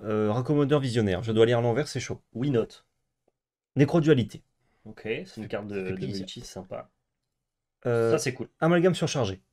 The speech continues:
Speaker 1: Oh, c'est trop bizarre, on dirait que c'est en cyrillique, t'as vu ?
Speaker 2: Ouais, c'est trop bizarre.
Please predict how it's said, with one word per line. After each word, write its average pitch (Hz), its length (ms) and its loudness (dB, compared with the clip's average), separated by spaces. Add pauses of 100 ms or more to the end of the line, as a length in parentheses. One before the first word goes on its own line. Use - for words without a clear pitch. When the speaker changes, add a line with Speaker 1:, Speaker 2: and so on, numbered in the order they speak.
(140)
Speaker 1:
Oh, 196 80 -2
c'est 131 180 0
trop 190 140 -4
bizarre, 151 220 0
on 139 40 0
dirait 120 160 0
que 151 60 -8
c'est - 100 -6
en 117 60 -2
cyrillique, 143 460 -4
t'as 110 80 -2
vu ? 143 80 -2
Speaker 2:
Ouais, 117 380 -2
c'est 123 120 -18
trop - 140 -10
bizarre. 104 320 -6